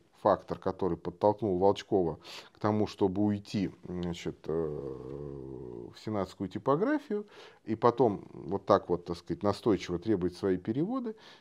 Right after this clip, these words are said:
Дело в том, что в тысяча семьсот пятьдесят восьмом году примерно, да, возникает вторая типография в Академии наук,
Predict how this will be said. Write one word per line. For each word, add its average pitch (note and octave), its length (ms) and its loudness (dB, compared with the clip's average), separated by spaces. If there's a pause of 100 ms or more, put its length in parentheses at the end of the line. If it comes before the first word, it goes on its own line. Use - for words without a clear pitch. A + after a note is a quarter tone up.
(100)
Дело G3+ 260 0
в F3 60 -6
том, C4 220 0
что - 380 -8 (220)
в - 120 -20 (500)
тысяча C#3+ 220 -8
семьсот G2+ 360 -2
пятьдесят F#2 380 -4
восьмом F2+ 380 -4
году B2+ 280 2
примерно, F#3 600 -2
да, F3 240 -4 (340)
возникает B2 720 -2 (240)
вторая D#3 520 0
типография A2+ 640 -4
в F#2+ 60 -6
Академии F2+ 500 -4
наук, E2 240 -10